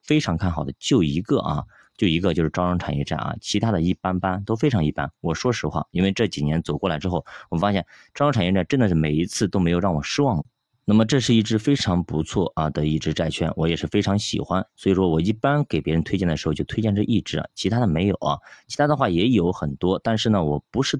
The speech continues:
特别的推荐啊。那么你当然你也可以自己去筛选一下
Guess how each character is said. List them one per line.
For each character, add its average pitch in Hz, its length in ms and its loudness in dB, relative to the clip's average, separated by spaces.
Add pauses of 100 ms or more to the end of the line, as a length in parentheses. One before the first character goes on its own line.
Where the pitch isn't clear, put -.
特 - 300 0
别 73 300 -4
的 82 120 -2
推 78 200 -2
荐 78 200 -6
啊。 73 160 -4 (320)
那 107 80 2
么 107 80 6
你 90 120 4
当 117 160 2
然 98 120 4
你 87 60 4
也 85 80 2
可 - 80 -2
以 95 80 2
自 110 140 0
己 98 40 2
去 95 220 -2
筛 147 240 0
选 76 200 -4
一 67 40 -6
下 - 180 -6